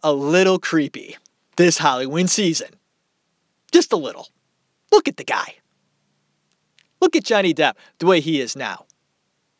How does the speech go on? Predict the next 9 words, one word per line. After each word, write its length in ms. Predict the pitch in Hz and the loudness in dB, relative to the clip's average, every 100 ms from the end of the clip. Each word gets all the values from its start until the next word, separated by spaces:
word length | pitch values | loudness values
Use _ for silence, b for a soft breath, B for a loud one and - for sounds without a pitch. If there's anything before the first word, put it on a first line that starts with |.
| - | -4
I 60 | 220 | -2
mean, 160 | 220 | 0
one 160 | 180 277 | 0 -2
of 100 | 302 | -2
his 160 | 277 | -4
first, 500 | - - 180 180 - | -4 0 2 2 0
uh, 300 | 156 139 123 110 | 0 0 0 -4
roles, 600 | 147 160 - - - - | 0 0 -2 -6 -8 -6
actually, 560 | 135 135 - 104 90 | -4 -2 -4 -8 -14